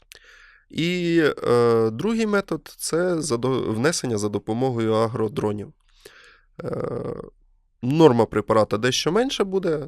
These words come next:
це сімсот-вісімсот мілілітрів на гектар, з урахуванням робо-, е, об'єму робочої суміші дванадцять літрів. Е, і в першому, і в другому випадку, е,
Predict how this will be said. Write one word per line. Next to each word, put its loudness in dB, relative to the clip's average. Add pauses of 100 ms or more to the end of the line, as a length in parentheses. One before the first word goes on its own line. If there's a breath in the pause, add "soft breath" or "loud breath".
це 2 (140)
сімсот-вісімсот -4
мілілітрів -4
на 2
гектар, -4 (400 loud breath)
з -8
урахуванням -4
робо-, -4
е, 2
об'єму -2
робочої -4
суміші -6
дванадцять -4
літрів. -10 (960 loud breath)
Е, 4
і -6
в -6
першому, -2
і -2
в -6
другому -2
випадку, -4 (200)
е, -10